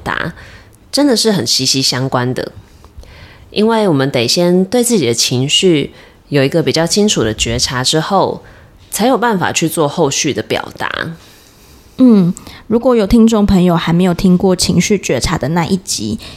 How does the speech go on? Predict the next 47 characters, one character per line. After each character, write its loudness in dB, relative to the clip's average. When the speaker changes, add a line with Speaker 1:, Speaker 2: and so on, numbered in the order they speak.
Speaker 2:
也 -2
欢 2
迎 4
回 2
去 -2
听 2
听 4
看 0
第 2
八 -2
集 -2
哦。 2
Speaker 1:
那 2
在 2
开 0
始 2
讲 -2
表 -2
达 -4
之 -2
前 -2
呢， -4
我 0
觉 0
得 2
有 0
两 -2
件 0
事 2
情 -6
是 -2
需 0
要 2
我 0
们 -6
特 -2
别 -2
注 0
意 0
的。 -6
其 -2
中 0
第 0
一 0
件 0
事 2
啊， -2